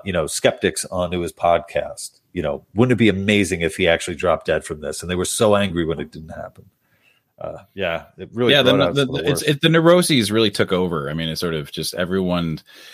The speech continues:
Speaker 2: uh, the, uh, Zuby, um, you know, rapper, author, podcaster, uh, he, he makes the,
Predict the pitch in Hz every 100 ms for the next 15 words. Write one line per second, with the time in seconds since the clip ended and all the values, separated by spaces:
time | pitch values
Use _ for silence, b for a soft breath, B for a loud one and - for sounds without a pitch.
0 | B B - 82 80 90 95 - 92 85
1 | 80 92 139 135 107 82 80 78 76 69
2 | 69 - _ _ - 65 80 _ _ _
3 | 80 _ _ 90 87 95 87 80 80 90
4 | 80 - 80 82 76 78 78 - - 85
5 | 82 110 101 95 123 110 98 - 95